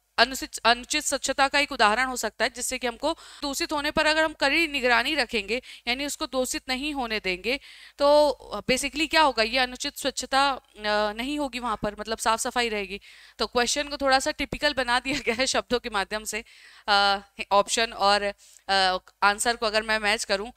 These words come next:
अ, या फिर क्वेश्चन से मैच करना चाहूँ, तो थोड़ा सा शब्दों को, सेंटेंस को वो क्ल-, ज़्यादा क्लिष्ट कर चुका है घुमा फिरा के, but इसमें आसान समझ पर आधारित है। हमारा आंसर जो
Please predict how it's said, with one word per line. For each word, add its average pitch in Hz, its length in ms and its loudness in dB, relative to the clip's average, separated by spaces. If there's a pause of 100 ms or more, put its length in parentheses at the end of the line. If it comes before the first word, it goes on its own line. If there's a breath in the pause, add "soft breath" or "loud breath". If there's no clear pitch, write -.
(240 loud breath)
अ, 190 160 2
या 190 140 0
फिर 214 140 -8
क्वेश्चन 214 320 0
से 240 120 -8
मैच 214 220 -2
करना 220 240 -4
चाहूँ, 220 320 -4
तो 240 140 -8
थोड़ा 214 220 0
सा 240 140 -6
शब्दों 240 400 -2
को, 240 200 -4
सेंटेंस 226 460 -4
को 226 240 -6 (340 loud breath)
वो 208 140 -4
क्ल-, 208 280 0
ज़्यादा 202 260 0
क्लिष्ट - 280 -8
कर 202 160 -4
चुका 196 300 -2
है 202 140 -2 (240)
घुमा 202 220 0
फिरा 180 240 -4
के, 311 200 -8 (320 loud breath)
but 269 160 0
इसमें 269 380 -4
आसान 247 480 0
समझ 226 340 -4
पर 226 200 -2
आधारित 214 460 -4
है। 208 120 -6 (320 soft breath)
हमारा 208 200 0 (180)
आंसर 208 400 -4
जो 220 240 -6